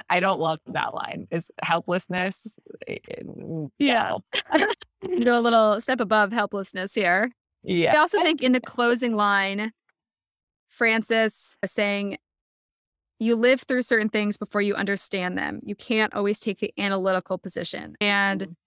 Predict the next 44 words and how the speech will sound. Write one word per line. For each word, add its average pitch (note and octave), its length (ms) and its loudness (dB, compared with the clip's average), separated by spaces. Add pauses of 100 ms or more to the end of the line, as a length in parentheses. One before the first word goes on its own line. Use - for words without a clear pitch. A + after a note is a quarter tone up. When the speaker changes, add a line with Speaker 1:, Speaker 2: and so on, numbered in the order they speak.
(1080)
Speaker 2:
I B3+ 40 2
thought D4+ 240 4
that, A#3+ 200 4
at B3 100 4
first F4+ 180 2
when F#4+ 80 4
I B3+ 40 4
read B3 100 6
it, G#3+ 60 2
I G#3 40 4
was G#3+ 100 2
like, A3+ 120 -2
"Oh, A#3+ 120 -4
that's A#3+ 200 -2
a A3 40 -6
great B3 260 4
area A#3+ 240 4
of A3 100 -4
growth. G#3+ 400 4
Frances G3+ 360 -4
is G3 100 -12
trying G3 180 -2
to F#3+ 60 -4
get G3+ 140 2
out F#3+ 140 4
of F#3+ 60 -6
her G3 100 -4
head G3 640 2
and G3 200 -4
live F#3+ 280 0
more." F#3+ 640 2 (160)
Although C4 200 6
then C#4+ 160 4
it's, D4 220 0 (160)
it C#4 100 4
made D4 180 4
me, D4 260 2 (220)
as D4+ 160 0
I'm C#4+ 120 2
saying C4+ 260 0
it A#3 100 -2
now, A3+ 140 2
I'm B3 120 2
realizing, A#3 460 -2